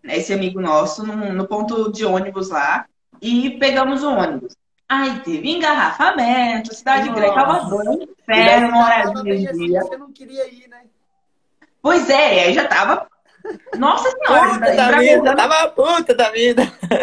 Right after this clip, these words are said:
Speaker 1: Tava... Se eu visse, eu matava.
Speaker 3: <laughs>
Speaker 1: E aí eu cheguei na, na escola, finalmente cheguei na escola, eu desci um ponto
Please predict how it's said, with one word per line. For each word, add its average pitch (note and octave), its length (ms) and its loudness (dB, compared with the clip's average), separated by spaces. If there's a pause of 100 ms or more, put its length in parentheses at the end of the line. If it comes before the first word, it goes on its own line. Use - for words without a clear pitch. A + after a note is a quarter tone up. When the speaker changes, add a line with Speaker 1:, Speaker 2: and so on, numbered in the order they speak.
Speaker 1:
Tava... F#4 480 2 (560)
Se C#4+ 160 -8
eu B4+ 160 0
visse, - 300 -2
eu C5+ 80 0
matava. G3+ 600 0 (400)
Speaker 3:
<laughs> G3 600 2 (180)
Speaker 1:
E D4 120 -12
aí F4+ 320 2
eu A#4+ 60 4
cheguei D#4+ 480 0
na, D4 420 2
na C4+ 220 0
escola, A3 500 2
finalmente D#4+ 640 0
cheguei A#3+ 180 -4
na A#3+ 120 0
escola, B3 200 -4
eu G#3 60 -4
desci C4 420 0
um E4+ 120 -2
ponto G#3 680 -2